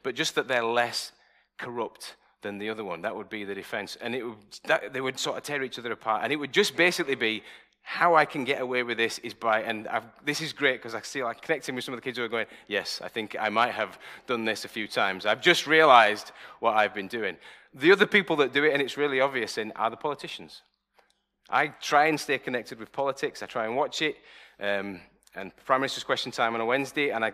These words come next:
I try and engage with it. I feel like I've gotta be aware, but then I hear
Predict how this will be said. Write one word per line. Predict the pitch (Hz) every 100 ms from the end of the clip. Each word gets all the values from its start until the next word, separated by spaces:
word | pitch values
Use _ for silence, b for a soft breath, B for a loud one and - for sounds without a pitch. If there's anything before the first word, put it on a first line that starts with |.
| -
I | 120
try | - 160
and | 160
engage | 147 170 170
with |
it. | 151
I | 120
feel | 135
like | 123 123
I've |
gotta | 127 131
be | 131
aware, | 123 131 147
but | 143 147
then | 156
I | 151 139
hear | 113 185 202 135 110